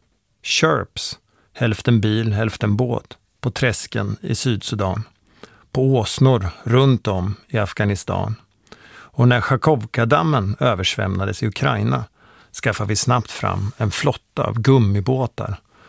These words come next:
för att nå fram till befolkningen som var helt fast på andra sidan. Jag har de mest modiga och kreativa medarbetarna i världen. Alla är doers,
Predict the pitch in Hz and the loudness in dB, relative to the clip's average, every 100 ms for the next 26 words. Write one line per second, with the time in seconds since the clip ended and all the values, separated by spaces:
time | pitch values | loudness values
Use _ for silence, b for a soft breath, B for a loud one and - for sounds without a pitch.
0 | b - 117 131 123 - 98 95 101 120 | b 0 2 2 0 0 -2 -2 -4 0
1 | 113 - 101 - 110 98 101 - - 127 | 0 0 -2 -4 -4 -4 -6 -10 -6 -2
2 | 104 110 127 107 - 110 - - - - | 2 2 2 0 -2 -4 -4 -10 -14 -6
3 | 117 107 104 101 117 110 - - _ _ | -4 -2 -4 -4 -6 -4 -6 -8 _ _
4 | _ _ _ _ _ B B B B B | _ _ _ _ _ B B B B B
5 | B B B 123 117 120 123 107 - 135 | B B B 2 4 4 2 2 6 6
6 | 123 101 101 117 98 - - 123 - 131 | 6 2 2 2 0 -4 -6 -4 0 2
7 | 127 113 117 92 92 107 101 90 92 95 | 2 0 -2 0 0 2 0 0 -2 -2
8 | - 101 95 104 110 110 - - _ _ | -2 -2 0 2 0 -2 -6 -10 _ _
9 | B B B B B B 127 107 120 104 | B B B B B B 2 4 2 0
10 | 95 131 120 92 90 - | 2 4 4 2 -4 -6